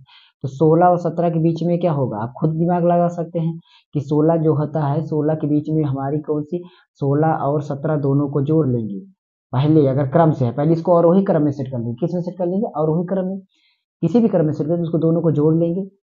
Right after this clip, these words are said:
दोनों को जोड़ने के बाद दो से भाग दे दीजिए, तो क्या होगा, इन दोनों को जोड़ेंगे तो हमारा जो भी प्राप्त होगा सात छः तेरह और दो एक तीन तैंतीस, तैंतीस बटा दो, मतलब तैंतीस बटा दो ये वाला हमारा सही हो जाएगा। इस तरीके से हम इन सवालों को भी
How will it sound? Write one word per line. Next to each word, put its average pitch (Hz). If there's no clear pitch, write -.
दोनों 147
को 156
जोड़ने 151
के 147
बाद 151
दो 156
से 151
भाग 143
दे 117
दीजिए, 98
तो 139
क्या 160
होगा, 156
इन 165
दोनों 151
को 151
जोड़ेंगे 147
तो -
हमारा 135
जो 131
भी 135
प्राप्त 131
होगा 131
सात 131
छः 127
तेरह 127
और 127
दो 117
एक 123
तीन 123
तैंतीस, 123
तैंतीस 123
बटा 117
दो, 104
मतलब 117
तैंतीस 135
बटा 131
दो 135
ये 156
वाला 110
हमारा -
सही 160
हो 165
जाएगा। 170
इस 180
तरीके 160
से 165
हम 143
इन 151
सवालों 135
को 147
भी 143